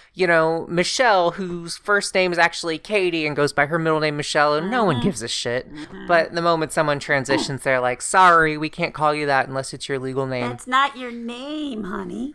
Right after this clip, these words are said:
Speaker 1: Yeah. <clears throat> So that's one of those things that, like,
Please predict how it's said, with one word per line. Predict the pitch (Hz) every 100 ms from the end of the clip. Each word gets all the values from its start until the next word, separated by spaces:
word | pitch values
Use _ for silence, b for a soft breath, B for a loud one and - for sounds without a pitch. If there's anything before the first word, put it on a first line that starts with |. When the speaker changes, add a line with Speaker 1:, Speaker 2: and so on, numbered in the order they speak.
| 135
Speaker 1:
Yeah. | 131 117 - _
<clears throat> | - - - - 226
So | - - 180 165 156 151 151 143 - _ _ -
that's | 185 190 180 - - -
one | 170 160
of | 151
those | 135 131
things | - 127 120 123 -
that, | 131 135
like, | 143 131 131 127